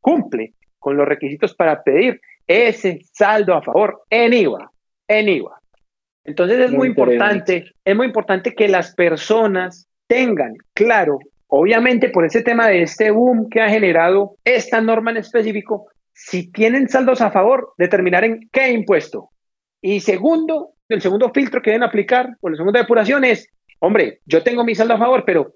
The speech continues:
Speaker 1: es susceptible de solicitar en devolución". Porque para que no hagan esfuerzos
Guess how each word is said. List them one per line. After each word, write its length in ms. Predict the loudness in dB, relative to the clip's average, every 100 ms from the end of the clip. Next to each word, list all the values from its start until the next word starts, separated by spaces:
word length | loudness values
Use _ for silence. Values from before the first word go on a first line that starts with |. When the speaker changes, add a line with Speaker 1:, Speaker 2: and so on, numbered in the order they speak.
| _
Speaker 1:
es 200 | -4 0
susceptible 560 | 0 0 -2 0 0 2
de 60 |
solicitar 320 | 2 0 0 2
en 80 |
devolución". 600 | 2 2 2 2 0 -2 -10 _ _ _ _ _ _ _ _
Porque 760 | 0 0 0 2 2 2 -2 _ _ _
para 300 | 0 2 0
que 140 | -2
no 220 | 0 0 0
hagan 360 | -2 -4 -6 _
esfuerzos 800 | -2 -2 2 0 2 0 -2 -8